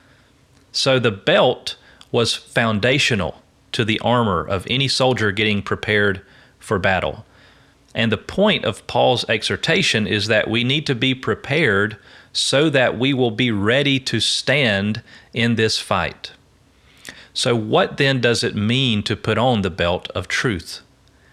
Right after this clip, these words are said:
In order to help us make sense of that, I want to give you some biblical background, both outside the book of Ephesians and within the letter itself.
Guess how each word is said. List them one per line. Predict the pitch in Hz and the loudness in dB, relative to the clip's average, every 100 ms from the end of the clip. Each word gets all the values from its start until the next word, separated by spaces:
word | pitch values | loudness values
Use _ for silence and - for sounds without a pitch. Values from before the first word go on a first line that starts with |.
| _ _ _ _ - | _ _ _ _ -2
In | |
order | 113 139 | 2 2
to | 127 | 4
help | 123 127 | 2 0
us | 117 | -2
make | 123 107 | 0 -2
sense | - 165 143 135 | 0 -2 0 0
of | |
that, | 107 104 | 2 2
I | |
want | 101 151 | 2 0
to | 170 | 0
give | 139 131 | 0 0
you | 127 | 0
some | - 107 95 | 0 0 0
biblical | 113 127 127 123 110 | 0 0 -2 -2 0
background, | 104 98 - 95 92 90 | 2 0 0 -2 0 0
both | 107 101 - | 0 0 -2
outside | - 123 - - 127 | 0 2 2 0 2
the | 117 | 2
book | 107 113 | -2 -2
of | 113 | -2
Ephesians | 110 - 104 98 98 92 | -2 0 -2 0 0 -2
and | - 104 101 | -2 -2 0
within | 95 - 104 | -2 -2 0
the | 101 | 0
letter | 92 92 92 | 0 0 0
itself. | - 90 - 92 80 - | -2 -2 -2 -2 -2 -6